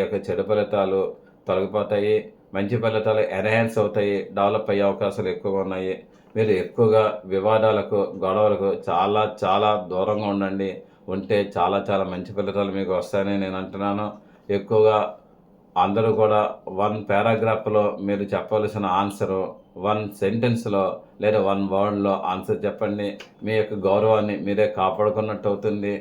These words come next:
మీరు అనవసరంగా సిల్లీ సిల్లీగా పిల్లల దగ్గర కానీ, పెద్దల దగ్గర కానీ, బంధువుల దగ్గర కానీ ప్రవర్తించకండి. ప్రవర్తిస్తే అన్ని విధాలు కూడా మంచి ఫలితం ఉండదు. సాధారణంగా మిథున రాశి వాళ్ళు అందరినీ కూడా కలుపుకుంటూ పోతుంటారు, కానీ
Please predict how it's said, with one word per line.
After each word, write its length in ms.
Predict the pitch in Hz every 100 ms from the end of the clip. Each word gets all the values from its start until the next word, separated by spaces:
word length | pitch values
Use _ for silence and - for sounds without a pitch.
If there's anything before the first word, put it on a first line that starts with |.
| - - -
మీరు 140 | 110 113
అనవసరంగా 480 | 98 107 - 107 110 104
సిల్లీ 260 | - 101 110 107
సిల్లీగా 440 | 98 101 101 101 95 - -
పిల్లల 240 | 90 104 104
దగ్గర 180 | 107 104 104
కానీ, 220 | 104 110 104 - - -
పెద్దల 260 | 98 113 110
దగ్గర 180 | 110 107 107
కానీ, 200 | 101 101 - 98
బంధువుల 300 | 95 107 107
దగ్గర 200 | 104 101 101
కానీ 140 | 98 95 92
ప్రవర్తించకండి. 760 | 90 95 107 98 104 101 104 104 - - -
ప్రవర్తిస్తే 460 | 110 117 120 113 101
అన్ని 140 | 104
విధాలు 220 | 104 104 95
కూడా 120 | 101 92
మంచి 200 | 92 95 98
ఫలితం 320 | 98 98 104 101
ఉండదు. 300 | 101 101 113 - - _ - -
సాధారణంగా 640 | 95 110 110 110 110 110 107 - -
మిథున 280 | 101 110 113 113
రాశి 240 | 110 - 104
వాళ్ళు 280 | 107 107 104 98 - - - 90
అందరినీ 380 | 101 107 107 104 -
కూడా 240 | 98 98 95 - - - _ - _ 95
కలుపుకుంటూ 440 | 95 101 110 110 104
పోతుంటారు, 580 | 104 107 98 98 95 92 - - _ 101
కానీ 260 | 101 107